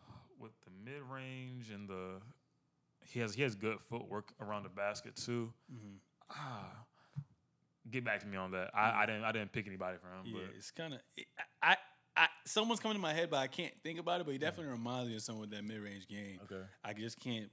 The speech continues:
Speaker 2: put my, I just can't put my two cents on it right now.
Speaker 1: Yeah, yeah, yeah.
Speaker 2: But he'll be solid. Um, if you keep working on his game, man,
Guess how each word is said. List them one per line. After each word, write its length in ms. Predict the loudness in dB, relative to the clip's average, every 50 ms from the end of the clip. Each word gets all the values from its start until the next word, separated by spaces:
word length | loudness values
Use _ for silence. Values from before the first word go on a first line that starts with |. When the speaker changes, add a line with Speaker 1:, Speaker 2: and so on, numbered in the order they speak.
| _
Speaker 2:
put 200 | -6 -4 -4 -2
my, 300 | -4 -4 -6 -6 -6 -8 -8 -10 -14 -18 -20 _ _ _ _ _ _ _ _ _ _ -20 -20 -20 -20 -20 -14 -12 -12
I 40 |
just 160 | -10 -10 -8 -6
can't 140 | -6 -6
put 80 | -4 -4
my 100 | -6 -6
two 180 | -6 -6 -8 -6
cents 300 | -6 -6 -6 -6 -6 -6
on 100 | -8 -8
it 60 | -8 -8
right 140 | -8 -10 -8
now. 80 | 0 4
Speaker 1:
Yeah, 160 | 6 8 8
yeah, 200 | 8 6 4 2 0 -2
yeah. 60 | -4 -8 -4 0
Speaker 2:
But 160 | 2 2 4
he'll 200 | 4 2 2 2
be 100 | 2 2
solid. 480 | 4 4 4 4 4 4 2 0 -2 -4
Um, 200 | -4 -4 -4 -4 -6
if 40 | -6
you 40 | -6
keep 180 | -8 -8 -6 -4
working 200 | -4 -4 -4 -4
on 120 | -4 -6
his 120 | -6 -8 -8
game, 340 | -8 -6 -4 -4 -4 -4 -4
man, 460 | -6 -6 -6 -6 -6 -8 -8 -10 -10